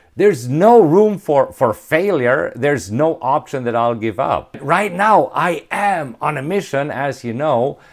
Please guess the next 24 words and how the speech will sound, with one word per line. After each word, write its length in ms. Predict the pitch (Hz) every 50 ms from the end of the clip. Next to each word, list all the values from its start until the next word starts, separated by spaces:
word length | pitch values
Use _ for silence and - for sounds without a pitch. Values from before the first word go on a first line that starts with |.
| - - _ _ -
to, 280 | - 143 143 147 147 -
to 180 | - 156 151
teach 600 | 143 - - - 196 190 170 151 151 - - - - _ -
one 400 | - 107 123 165 196 196 202 196
hundred 500 | 165 131 165 170 170 165 160 156 - - _ _ _
thousand 800 | - 196 185 202 208 214 220 233 233 196 175 196 180 165 - -
people 580 | - - 196 196 190 - - 131 135 151 156
how 260 | 135 110 131 139 147 156
to 120 | 151 -
become 380 | 156 - 127 - - 135 135 135
financially 720 | 131 - 131 120 113 113 113 120 131 - - 117 117 117
free 520 | 113 - - 110 110 113 117 117 - _ _ _
through 320 | _ - 107 107 110 110
trading. 580 | 110 - - 110 98 101 101 90 82 80 80 80
So 320 | - - 107 101 95 - _ - _ _ _ -
this 180 | 101 120 120 131
is 80 | 135
where 340 | 123 131 131 131 127 - -
I 60 | 120 131
want 180 | 131 131 127
to 40 | 120
teach 280 | 113 - 127 120 - -
them 160 | 120 110 101 - - - -
personally. 760 | - 196 214 214 - - 139 123 110 110 107 120 139 151 147